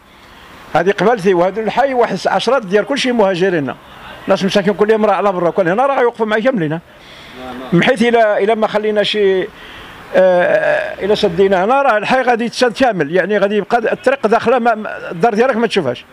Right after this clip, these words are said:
Speaker 1: جا واحد السيد قالوا لي: "كيف فاهم أنا شي أرض فيها المشاكل"، هو كيحوف عليها، جا عندي ماشي: "السلام عليكم، الله يعاون"، ما كنعرفوش.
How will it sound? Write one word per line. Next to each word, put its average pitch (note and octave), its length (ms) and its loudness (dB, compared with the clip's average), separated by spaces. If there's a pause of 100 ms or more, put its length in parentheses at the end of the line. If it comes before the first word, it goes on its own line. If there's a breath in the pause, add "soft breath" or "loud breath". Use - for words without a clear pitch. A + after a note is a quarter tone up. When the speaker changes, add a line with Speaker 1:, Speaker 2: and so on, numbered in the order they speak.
(100)
Speaker 1:
جا C#3+ 120 4
واحد F3+ 240 0
السيد G3+ 560 0
قالوا G#3 180 2
لي: A3 120 -2
"كيف G#3 200 0
فاهم G#3+ 160 2
أنا G#3 140 2
شي G3+ 200 -2
أرض G#3 140 0
فيها F#3 200 2
المشاكل"، G3+ 480 0
هو G3+ 160 2
كيحوف G#3+ 380 -2
عليها، F3+ 260 0
جا F3 240 0
عندي F3 280 -4
ماشي: F#3 240 -4
"السلام G3+ 400 0
عليكم، F#3+ 280 -2
الله F3 180 2
يعاون"، E3+ 300 0
ما G3 180 -2
كنعرفوش. E3 600 0